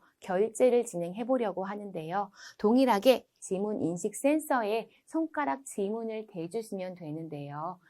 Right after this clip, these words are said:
여기에서는 지문 인식 센서의 부분에 손가락을 살짝 갖다 대서 대신해 보도록 하겠습니다. 지문 인증이 잘 되지 않을 경우에는요,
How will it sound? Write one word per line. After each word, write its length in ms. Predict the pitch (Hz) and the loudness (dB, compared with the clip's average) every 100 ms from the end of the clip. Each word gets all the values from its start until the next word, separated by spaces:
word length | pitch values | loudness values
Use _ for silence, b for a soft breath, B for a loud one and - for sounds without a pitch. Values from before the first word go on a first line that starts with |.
| b | b
여기에서는 720 | 160 165 175 180 175 185 311 269 B B | -4 -4 -4 -6 -4 2 4 2 B B
지문 460 | - 208 254 247 | 0 4 6 6
인식 240 | 196 196 202 | 4 -2 0
센서의 540 | 269 277 277 247 247 | 2 2 0 -2 -2
부분에 520 | - - 208 202 254 _ _ _ - | -6 -8 -4 -4 -4 _ _ _ -2
손가락을 520 | 254 247 226 214 208 | -2 2 2 2 0
살짝 460 | 277 277 277 262 - | 0 0 0 -4 -4
갖다 400 | - - 208 196 | -12 -4 -2 -2
대서 420 | 156 147 302 - _ _ _ _ _ | -4 4 4 4 _ _ _ _ _
대신해 420 | - 175 202 190 | -2 -2 0 -2
보도록 420 | 165 156 147 147 202 | -2 -4 -4 -6 -2
하겠습니다. 720 | 214 220 165 151 147 170 - _ B B | -2 -2 -8 -8 -4 -4 -4 _ B B
지문 380 | - 247 285 349 | 4 6 6 6
인증이 400 | 349 320 302 294 | 2 2 2 2
잘 160 | 262 220 | 0 0
되지 320 | 190 - - - | -2 -2 -6 -6
않을 400 | 160 208 294 - | -4 0 0 0
경우에는요, 880 | 269 254 226 196 185 170 170 185 | 0 2 0 -4 -8 -8 -6 -6